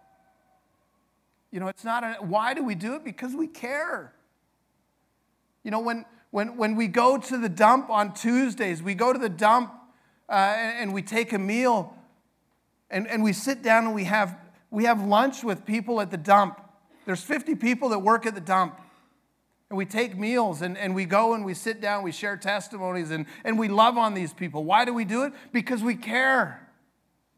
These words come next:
We go to the seniors' home on Wednesday and visit, uh, the elderly. Maybe we're gonna clean toilets or mop the floor. Maybe we're gonna sit down with them and play dominoes or, or paint their nails. Why do we do it?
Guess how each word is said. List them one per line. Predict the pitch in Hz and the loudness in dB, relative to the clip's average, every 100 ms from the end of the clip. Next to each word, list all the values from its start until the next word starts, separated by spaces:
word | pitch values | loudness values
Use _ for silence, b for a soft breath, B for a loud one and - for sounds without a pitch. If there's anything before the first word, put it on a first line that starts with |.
| _ _ _ _ | _ _ _ _
We | 214 | 0
go | 220 240 240 | 2 2 2
to | 233 220 185 - 196 | 0 0 0 -8 -4
the | 202 | -4
seniors' | - 254 277 247 190 | -2 0 0 0 0
home | 220 220 | 0 4
on | 202 196 | 2 2
Wednesday | 202 262 285 220 208 190 | 0 0 0 -2 -2 -2
and | 185 175 | -2 -2
visit, | 262 240 220 B B - | -2 -2 -4 B B 0
uh, | 214 208 | 4 4
the | 196 196 214 | 2 -4 0
elderly. | 226 269 269 233 190 143 104 _ _ _ _ | 4 6 6 2 0 -4 -10 _ _ _ _
Maybe | - 214 269 254 | 0 0 2 2
we're | 233 | 2
gonna | 220 226 | 2 0
clean | - 226 247 226 | -2 -2 0 -2
toilets | - 220 254 240 214 | 0 4 4 2 -2
or | 202 | -6
mop | 196 226 247 - | 2 2 2 -4
the | |
floor. | 170 220 226 233 | -8 0 2 2
Maybe | 208 220 240 233 - B | 0 -4 -4 -6 -8 B
we're | 220 208 | -4 -2
gonna | 220 208 | -2 -4
sit | - 233 214 | -4 -8 0
down | 208 233 | 2 2
with | 240 220 | 0 -2
them | 208 | -2
and | 196 180 | -2 -4
play | 220 220 | -4 -2
dominoes | 185 214 233 226 214 208 190 | 2 4 4 0 -2 -2 -2
or, | 190 180 - B B | 0 0 -2 B B
or | 196 185 | -2 0
paint | 196 240 254 | -2 -6 -2
their | 220 208 | -2 0
nails. | 214 233 226 143 | 0 2 0 -2
Why | 175 214 247 | 0 2 2
do | 240 | 0
we | 214 | -2
do | 214 247 | -2 -2
it? | 285 | -2